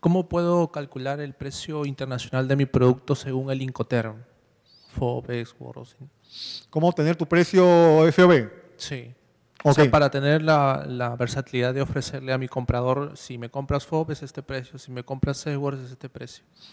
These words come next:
Speaker 2: Ah, bueno. Si uno, hay dos formas. Uno es sacando tus costos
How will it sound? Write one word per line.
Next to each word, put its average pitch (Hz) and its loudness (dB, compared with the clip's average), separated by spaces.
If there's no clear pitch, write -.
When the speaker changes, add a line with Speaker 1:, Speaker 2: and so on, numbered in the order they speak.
Speaker 2:
Ah, 127 0
bueno. 131 0
Si - -6
uno, 240 2
hay 208 2
dos 220 8
formas. 120 -2
Uno 208 2
es - -2
sacando 180 0
tus - -6
costos - 2